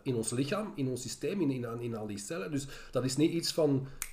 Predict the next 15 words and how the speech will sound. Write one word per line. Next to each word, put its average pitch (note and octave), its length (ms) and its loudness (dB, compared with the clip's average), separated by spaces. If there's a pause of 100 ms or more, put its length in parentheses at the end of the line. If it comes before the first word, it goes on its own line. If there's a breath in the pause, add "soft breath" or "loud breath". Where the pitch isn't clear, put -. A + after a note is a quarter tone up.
op C3 160 -2
één, C#3+ 160 4
twee, C3 220 2
drie. A#2+ 220 6
Dat C3+ 140 0
heeft A#2+ 240 0
tijd C3+ 260 4
nodig. F3+ 440 2 (440 loud breath)
Ehm, B2+ 400 -2 (160)
en D#3+ 140 6
dan D#3+ 140 6
zagen D3+ 320 6
we F3 180 8
inderdaad B2+ 580 2
bij, C3+ 360 0